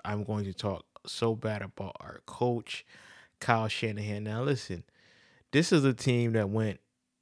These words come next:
four and twelve last year to end the regular season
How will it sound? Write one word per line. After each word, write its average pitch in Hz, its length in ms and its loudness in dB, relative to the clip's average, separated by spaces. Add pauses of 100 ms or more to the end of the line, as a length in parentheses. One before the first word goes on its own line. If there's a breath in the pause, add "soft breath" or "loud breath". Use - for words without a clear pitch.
four 127 320 4
and 139 100 4
twelve 131 280 8
last 113 340 4
year 101 380 0 (920 soft breath)
to 113 520 2
end 131 240 2
the 127 100 6
regular 120 440 4
season 104 500 -2